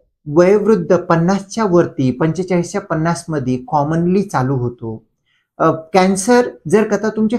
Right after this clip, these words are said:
खानपिनचे, अ, जे काही हॅबिट्स आहेत प्रॉपर नसतील, म्हणजे नॉनव्हेज जास्त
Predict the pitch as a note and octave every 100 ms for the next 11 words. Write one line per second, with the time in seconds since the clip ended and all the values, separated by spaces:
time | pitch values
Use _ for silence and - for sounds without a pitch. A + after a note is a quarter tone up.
0 | B3 - F#3+ A3+ - A3 G#3+ G#3+ A#3 A#3+
1 | A#3+ - _ _ D#3 D#3 D#3 D#3 D#3 C#3
2 | C3+ E3+ G3+ G#3+ A3 - F#3 F3 C4 C4
3 | G3+ D#3 B2 - D#3 D#3 F#3 E3 C#3 -
4 | B2+ A#2+ - _ - D#3+ E3+ F#3+ D#3+ D#3
5 | F3 G3+ G#3 E3+ C#3 -